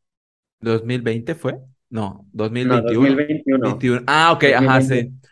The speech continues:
Speaker 1: Oye, yo pienso que tengo
Speaker 2: Tenía
Speaker 1: así como
Speaker 2: ya un
Speaker 1: cinco
Speaker 2: año.
Speaker 1: años. ¿Un año de aquí?
Speaker 2: Sí, llegué aquí en dos mil veinte, em, y empecé a hacer un poco más de drag, ¿no? También, o sea, ya,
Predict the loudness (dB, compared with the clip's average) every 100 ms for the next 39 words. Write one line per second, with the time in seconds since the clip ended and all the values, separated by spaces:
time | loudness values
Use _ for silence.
0 | -4 -2 0 -2 0 2 2 2 2 0
1 | -2 -2 -2 -2 -2 -4 -8 -12 -18 _
2 | _ _ 2 4 6 6 6 6 4 4
3 | 2 -2 -8 -14 -14 _ _ _ _ _
4 | _ -14 0 2 4 0 0 -4 -2 0
5 | 0 0 0 0 0 -2 -2 -4 -2 0
6 | 0 -2 -4 -4 -4 -4 -4 -4 -6 -8
7 | -10 _ _ _ _ _ _ -2 0 0
8 | -2 -2 -2 -2 -2 -2 0 0 -2 -4
9 | -2 -2 -4 -6 -6 -2 -2 -2 -4 -2
10 | -2 -4 -6 -4 -2 -2 0 -2